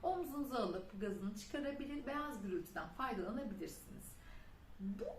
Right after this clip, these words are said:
süreçte doyduğundan eminseniz eğer bebeğinizin, bebek sizde oldukça süt kokusu alacağından dolayı arada babasına ya da anneanne babaanneye de yardımcı olacak, size de bakım veren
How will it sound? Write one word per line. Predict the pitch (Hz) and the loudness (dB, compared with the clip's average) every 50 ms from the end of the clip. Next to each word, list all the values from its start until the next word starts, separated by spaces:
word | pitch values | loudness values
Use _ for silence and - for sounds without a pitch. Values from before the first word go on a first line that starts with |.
| - - - | -4 2 4
süreçte | 381 330 214 190 196 - - - - - - - 196 190 | 6 6 6 4 2 -2 -4 -4 -4 -4 -4 -4 0 2
doyduğundan | 226 262 294 320 381 381 381 381 381 359 392 381 381 - - | 2 4 4 2 2 2 0 0 0 2 2 2 2 0 -2
eminseniz | 240 247 254 294 392 440 - - 339 220 190 185 - - - | 0 0 0 0 -2 -4 0 2 2 2 2 0 -2 -2 0
eğer | 175 170 170 170 170 165 | 0 2 2 2 4 6
bebeğinizin, | 185 214 240 240 226 208 190 - 165 151 - - - 202 - - - - - - | 6 6 6 4 2 2 0 0 -4 -6 -8 -6 -6 -6 -6 -8 -10 -8 -2 0
bebek | 240 - - 440 427 - | 0 2 4 2 2 0
sizde | - - - 285 269 - 370 | -2 -6 -4 -4 0 4 6
oldukça | 349 330 285 254 - 339 - - 208 | 6 6 4 2 0 -2 -2 -2 -4
süt | 190 - - 320 - - - | -4 0 0 0 0 0 -4
kokusu | - 285 - - - - | -4 -4 -4 -4 -4 -2
alacağından | - 196 202 214 208 208 233 247 247 285 285 302 320 320 - | 2 2 2 4 4 4 6 6 4 4 2 2 0 0 2
dolayı | - 220 180 170 - - - - - - - - | 2 2 2 2 2 0 -2 -4 -6 -6 -4 2
arada | - - - 349 330 185 175 170 175 - - - - - - - - - | 2 4 6 6 4 4 4 2 2 0 -6 -12 -14 -16 -16 -8 -4 -2
babasına | 185 180 180 190 185 - - - 175 170 - - 226 - - - - | -2 0 2 0 0 0 -2 -4 -4 -4 -4 -4 -4 -6 -8 -4 0
ya | 190 185 170 | 2 2 2
da | 170 160 170 - - - - | 2 0 0 -2 -4 -6 -6
anneanne | - 196 190 190 226 311 311 294 240 190 180 | -2 0 2 4 4 4 2 2 0 0 0
babaanneye | 170 170 196 233 247 247 202 165 156 156 | 0 0 0 0 2 2 2 0 0 0
de | 160 165 | 0 0
yardımcı | 160 160 165 170 170 175 - - 240 277 | 0 2 0 0 0 -2 -4 -2 0 0
olacak, | 285 - 180 - - - - - - | 0 0 0 -2 -4 -6 -8 -8 -8
size | 190 202 240 294 | -6 -4 0 0
de | 269 196 | 0 0
bakım | 190 190 - - 302 277 226 | 0 -2 -2 -4 -2 0 2
veren | 180 165 170 180 233 - | 2 2 2 2 0 -2